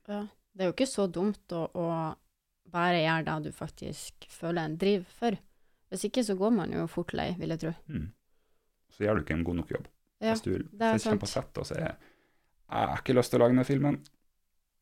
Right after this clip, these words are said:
Speaker 2: da lager du ikke så bra film,
Speaker 1: Nei.
Speaker 2: tror jeg ikke.
Speaker 1: Det er veldig sant. Men har du, jeg skulle si, heimekontor? Har du kontor
Speaker 2: Ja.
Speaker 1: hjemme, eller har dere eget?
Speaker 2: Jeg har heimekontor.
Speaker 1: Ja.
Speaker 2: Men det er jo, jeg er jo,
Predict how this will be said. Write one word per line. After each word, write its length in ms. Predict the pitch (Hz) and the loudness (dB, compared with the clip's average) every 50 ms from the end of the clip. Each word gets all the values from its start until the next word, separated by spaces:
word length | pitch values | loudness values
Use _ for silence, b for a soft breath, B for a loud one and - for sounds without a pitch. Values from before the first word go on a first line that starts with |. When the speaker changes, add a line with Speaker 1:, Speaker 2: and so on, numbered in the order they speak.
| _ _ _ _ _ - | _ _ _ _ _ -12
Speaker 2:
da 80 | - | -10
lager 320 | - - - - - - - - | -8 -6 -4 -2 0 0 0 -2
du 60 | - | -4
ikke 100 | - - | -6 -6
så 140 | - - - | -4 -4 -2
bra 100 | - - | -2 0
film, 180 | - - 247 | 2 4 4
Speaker 1:
Nei. 160 | 247 247 247 240 117 - - | 4 4 2 0 -2 -8 -14
Speaker 2:
tror 100 | - - | -10 -10
jeg 80 | 95 - | -8 -8
ikke. 140 | - 85 - - _ _ _ _ _ _ _ _ _ _ _ _ _ _ _ _ _ _ - | -8 -8 -10 -12 _ _ _ _ _ _ _ _ _ _ _ _ _ _ _ _ _ _ -6
Speaker 1:
Det 180 | 208 226 220 - - | -6 -6 -6 -4 -2
er 160 | 202 220 214 175 | -2 -2 -2 -2
veldig 300 | 165 175 185 180 185 180 | -4 -4 -4 -4 -4 -4
sant. 400 | 226 262 - - - - - - - - - _ _ _ _ _ _ _ _ _ _ | -4 -4 -4 -6 -8 -12 -14 -16 -18 -20 -20 _ _ _ _ _ _ _ _ _ _
Men 140 | 202 208 208 | 2 2 4
har 240 | 190 202 208 208 196 | 6 6 6 6 4
du, 100 | 175 170 | 2 0
jeg 1200 | 160 160 156 156 156 156 156 160 160 160 160 170 - _ _ _ _ _ _ _ _ - 175 - | -2 -2 -2 -2 -2 -2 -2 -2 -2 -4 -4 -6 -8 _ _ _ _ _ _ _ _ -16 -12 -8
skulle 180 | - 170 165 | -6 -6 -6
si, 340 | - 175 160 160 160 156 - | -4 -6 -6 -4 -4 -4 -2
heimekontor? 640 | 165 185 202 220 226 220 - 247 233 - 214 175 160 | 0 2 4 4 4 2 2 0 0 0 0 -2 -2
Har 160 | - - 170 165 | -4 -4 -6 -6
du 60 | 170 | -4
kontor 280 | - 165 165 170 170 | -6 -6 -6 -4 -4
Speaker 2:
Ja. 60 | 175 190 | -2 0
Speaker 1:
hjemme, 240 | 220 269 269 226 196 | 0 2 2 2 0
eller 140 | 190 196 190 | 0 0 0
har 200 | 185 175 180 165 147 | 0 0 -2 -2 -4
dere 380 | - - - - - - - - | -6 -8 -10 -10 -8 -8 -8 -8
eget? 640 | 160 165 170 - - - _ _ - - - - - _ _ _ _ _ _ _ _ _ _ _ _ | -8 -6 -8 -8 -10 -12 _ _ -18 -16 -16 -16 -18 _ _ _ _ _ _ _ _ _ _ _ _
Speaker 2:
Jeg 80 | - 90 | -4 -2
har 100 | 82 78 80 | -2 0 -2
heimekontor. 460 | 78 - - - - 82 - 98 - - - | -2 -4 -4 -4 -6 -6 -6 -8 -12 -14 -10
Speaker 1:
Ja. 160 | - 196 175 - - _ _ _ _ _ - | -8 -6 -6 -6 -8 _ _ _ _ _ -6
Speaker 2:
Men 80 | - 92 | -2 2
det 80 | 87 85 | 2 2
er 100 | 78 78 | 2 2
jo, 300 | 76 - - - 50 50 - | 0 -2 -4 -4 -6 -6 -4
jeg 220 | - - 50 - - - | -4 -6 -6 -6 -4 -2
er 220 | 92 98 98 92 | 2 2 4 4
jo, 280 | 80 73 73 - - | 2 2 0 -2 -4